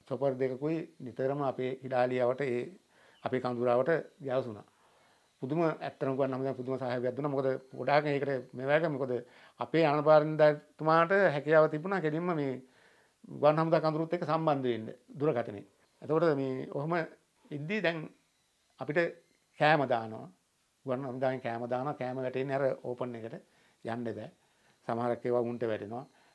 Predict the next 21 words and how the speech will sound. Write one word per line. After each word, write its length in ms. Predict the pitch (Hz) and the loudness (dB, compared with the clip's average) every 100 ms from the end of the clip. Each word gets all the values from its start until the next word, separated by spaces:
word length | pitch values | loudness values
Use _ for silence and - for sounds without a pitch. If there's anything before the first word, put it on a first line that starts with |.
| - | -4
එතකොට 260 | 135 131 123 123 - _ _ _ | 2 4 4 2 -6 _ _ _
අර 80 | 120 127 | -4 0
ආමි 300 | 123 135 147 | 0 2 2
එකේ 140 | 143 | 0
මං 180 | 143 139 | 0 -2
කිව්වේ 180 | 135 135 | 0 4
ආධුනික 320 | 131 131 135 | 4 4 0
නාවි-, 320 | 135 135 139 135 | 0 0 0 -4
මේ, 240 | 135 131 | -10 -8
මේ 160 | 120 113 | -6 -4
ආධුනික 380 | - 123 131 135 | -2 0 0 0
සෙබළු 260 | 131 131 - - _ _ - | 0 -2 -2 -8 _ _ -16
හිටියා 280 | 143 143 139 | -6 -2 -2
කියලා. 240 | 135 120 _ _ _ | -4 -8 _ _ _
උන්ගේ, 260 | 123 135 131 - | -2 2 2 2
උන් 140 | 131 135 | -4 -2
නිර්වස්ත්‍ර 500 | 120 127 - - 123 | 0 0 0 -2 -4
කරලා 380 | 127 139 160 - _ _ _ - | -4 -2 -4 -6 _ _ _ -6
එවනවා. 380 | 127 120 104 147 _ _ _ _ | -2 -2 -4 -12 _ _ _ _
එවලා 280 | - 135 151 | -2 2 4
අපේ 260 | 131 143 | 4 2